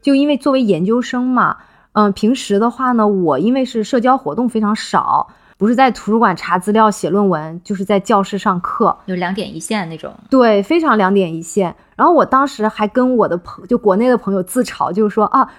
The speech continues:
Speaker 1: 我感觉自己完全就是换了个地方上自习，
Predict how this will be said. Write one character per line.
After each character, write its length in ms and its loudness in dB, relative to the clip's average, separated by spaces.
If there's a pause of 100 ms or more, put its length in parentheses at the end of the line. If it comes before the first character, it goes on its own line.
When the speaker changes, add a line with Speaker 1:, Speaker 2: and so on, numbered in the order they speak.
Speaker 1:
我 180 2 (200)
感 180 4
觉 140 4
自 200 2
己 120 4
完 120 2
全 160 0
就 120 -2
是 40 0
换 240 2
了 60 0
个 80 2
地 100 0
方 160 2
上 200 2
自 180 0
习， 220 -4